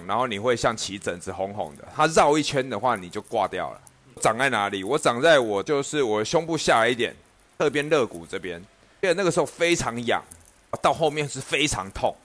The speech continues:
因为你去抓，但是它会一直扩散，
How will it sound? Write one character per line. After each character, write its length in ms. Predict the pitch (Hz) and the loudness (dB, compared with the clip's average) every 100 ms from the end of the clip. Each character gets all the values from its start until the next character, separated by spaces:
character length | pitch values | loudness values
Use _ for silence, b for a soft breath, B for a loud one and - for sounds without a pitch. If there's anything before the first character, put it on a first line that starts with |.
| - | -16
因 80 | - | -6
为 60 | 175 | -6
你 80 | 120 | -6
去 60 | |
抓， 340 | 131 135 123 113 - b b b | -2 4 4 4 -2 b b b
但 140 | 180 175 | 2 4
是 60 | |
它 140 | 170 170 - 156 | 4 -2 -4 -4
会 140 | 190 | 0
一 40 | 165 | 0
直 60 | |
扩 300 | 139 160 131 | 0 2 2
散， 240 | - 127 | 4 2